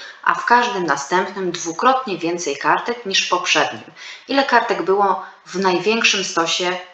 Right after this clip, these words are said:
jeżeli łą-, je-, jeżeli łącznie ułożono, i tutaj mamy sześćdziesiąt kartek. No i teraz od razu z tego zadania wyodrębnimy sobie tak. W pierwszym stosie ułożono cztery kartki. Te cztery kartki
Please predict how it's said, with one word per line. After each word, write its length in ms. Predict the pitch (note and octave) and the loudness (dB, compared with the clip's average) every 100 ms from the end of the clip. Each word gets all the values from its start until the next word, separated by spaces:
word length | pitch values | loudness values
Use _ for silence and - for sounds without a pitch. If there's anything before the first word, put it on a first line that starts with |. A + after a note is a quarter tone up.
| - | -12
jeżeli 360 | F3 E3+ E3 D#3 | -4 0 0 2
łą-, 340 | E3+ F3 - - - | 2 2 0 -12 -4
je-, 240 | F#3 F3+ F#3 | 0 0 -2
jeżeli 340 | F#3+ F#3+ F3 | 0 2 0
łącznie 400 | F3 F#3 F#3 F#3 E3 | 0 0 -2 -6 -6
ułożono, 640 | D#3+ D3 D#3+ E3+ F3 E3+ - - | -4 -2 0 2 0 -2 -14 -8
i 80 | C#4 | -8
tutaj 280 | G3+ D#3+ D3 | -4 -4 2
mamy 240 | D#3 F3 | 2 4
sześćdziesiąt 680 | - B3 E3+ C3 - B2 C3 | 2 2 0 -2 -2 -4 0
kartek. 560 | D3+ B2 - - - - - - - - - _ | 2 2 -2 -12 -16 -20 -20 -20 -20 -20 -20 _
No 80 | D#4+ | -4
i 60 | F4 | 0
teraz 460 | C#4+ C4+ - - - _ | 2 2 0 -10 -20 _
od 160 | G3+ | 0
razu 220 | A3 A#3 G#3 | 2 2 0
z 120 | - | -2
tego 220 | G#3 G3 | -2 0
zadania 680 | F3 - - - D3+ G3 G3 | -2 -2 -2 0 2 2 0
wyodrębnimy 880 | F#3 - G3+ G3+ F3+ E3+ E3+ F3+ F3 | -6 -2 0 0 -2 -4 -4 -4 -4
sobie 320 | F3 E3 E3 | -4 -6 -8
tak. 220 | - - | -6 -8
W 80 | - | -6
pierwszym 340 | - C4 - G#3+ | -4 -2 -2 -2
stosie 320 | G3 G3+ - | -2 0 -2
ułożono 380 | D#3+ E3 F3 F3 | -2 -2 -2 -4
cztery 340 | - F#3+ F#3 | -4 -4 -4
kartki. 500 | - D3+ - - - | 0 0 0 -4 -14
Te 120 | - | -10
cztery 320 | - - C#4 B3+ | -8 -2 0 0
kartki 800 | - C3 - - - F3+ B3+ | -2 -4 -6 -14 -8 -6 -6